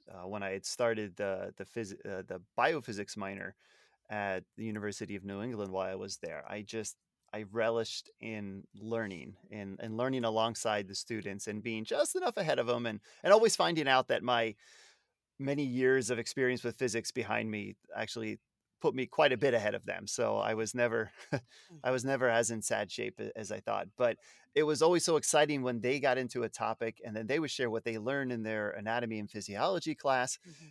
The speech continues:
Speaker 1: and they would teach me a little bit of something, and they would get excited about the fact that I learned from them, and then I would go and sit in, uh, sit in and talk with the anatomy and physiology professor, and it was just this, this, this great cycle.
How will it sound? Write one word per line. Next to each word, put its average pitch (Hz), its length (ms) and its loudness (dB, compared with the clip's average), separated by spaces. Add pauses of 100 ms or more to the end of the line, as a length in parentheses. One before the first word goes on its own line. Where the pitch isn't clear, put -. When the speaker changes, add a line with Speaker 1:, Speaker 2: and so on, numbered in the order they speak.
(100)
Speaker 1:
and 123 160 0
they 147 100 4
would 135 120 -2
teach - 260 -4
me 175 180 0
a 196 80 4
little 131 200 2
bit 113 120 2
of 98 80 -12
something, 104 500 -2 (320)
and 123 120 -4
they 175 100 12
would 185 100 6
get 156 120 6
excited 139 340 2
about 127 240 2
the 120 60 -6
fact 120 220 0
that 120 120 -4
I 147 140 4
learned 147 280 0
from 117 200 -4
them, 127 320 2
and 110 100 -4
then 113 160 2
I 131 120 4
would 160 160 4
go 151 180 10
and 127 100 2
sit 151 220 2
in, 117 300 -4 (180)
uh, 107 280 0 (280)
sit 143 240 -4
in 135 120 -2
and 117 120 -2
talk 120 280 0
with 113 160 -6
the 107 260 -2
anatomy 147 340 4
and 127 80 -6
physiology 131 580 2
professor, 113 540 -2
and 107 180 -8
it 110 40 -6
was 107 140 -10
just - 260 -8
this, 113 180 -6 (440)
this, 127 260 -2
this 117 200 -6
great - 380 -2
cycle. 117 540 -2